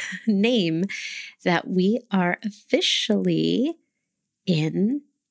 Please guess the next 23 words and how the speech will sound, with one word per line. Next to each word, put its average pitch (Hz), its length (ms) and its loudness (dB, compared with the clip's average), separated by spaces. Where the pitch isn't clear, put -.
an 214 80 4
eclipse 370 500 -2
portal. - 420 -8
Officially. - 640 -2
Uh, 170 400 2
so 185 520 2
eclipse - 400 0
portal, 226 360 2
folks 208 360 -2
use 175 220 2
that 160 240 -2
term, 170 460 2
been 170 180 0
using 160 300 2
it 151 120 -4
for 160 320 -2
a 180 60 0
million 170 500 2
years. 156 360 2
And 151 80 2
I'm 156 80 0
sure 156 300 2
people, 156 640 -2